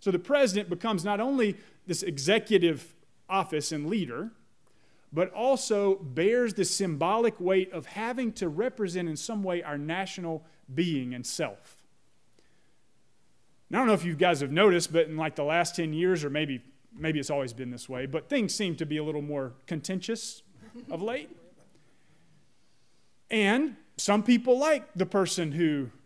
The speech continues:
now bears a, a, a representative symbolic role as president.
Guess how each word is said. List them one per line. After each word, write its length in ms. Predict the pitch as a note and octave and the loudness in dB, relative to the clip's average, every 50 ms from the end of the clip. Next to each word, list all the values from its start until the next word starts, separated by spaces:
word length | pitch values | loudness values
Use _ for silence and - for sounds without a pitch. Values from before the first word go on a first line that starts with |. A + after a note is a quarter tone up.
| _ _ _ - | _ _ _ -4
now 320 | D#3 E3+ F#3+ F#3 F3+ F3 | 0 2 4 6 4 4
bears 420 | D3 D3+ E3+ F3+ F3 E3 D3+ C3+ | 4 2 2 4 2 2 2 0
a, 140 | E3 D#3+ D#3 D#3 | -2 -2 -2 -2
a, 260 | - D#3 D3 - E3+ D#3 | -4 -4 -4 -4 -4 -4
a 20 | |
representative 1120 | C#3+ D3 E3+ G3 F#3+ G3 F#3 E3+ D3+ C#3 E3+ F#3 E3+ E3+ D#3+ C#3+ D3+ C#3+ B2 - - - - - _ _ _ _ | 2 4 6 4 6 6 4 2 4 4 2 2 4 2 2 2 0 -2 -2 -6 -12 -20 -20 -20 _ _ _ _
symbolic 680 | - - - G3 E3+ D#3 D3+ E3+ F3 F3+ F3 E3 D3 - | -8 -4 -2 -2 0 2 4 4 6 6 4 2 0 -2
role 400 | D3+ D3 E3 D#3 D3 C#3 B2 A#2+ | -2 0 2 2 2 0 -2 -4
as 140 | C3 C3 - | -8 -8 -8
president. 500 | - - D#3+ C#3+ B2 A2+ B2 A2+ G#2+ G2+ | -4 -2 -2 -2 -2 -4 -10 -14 -14 -18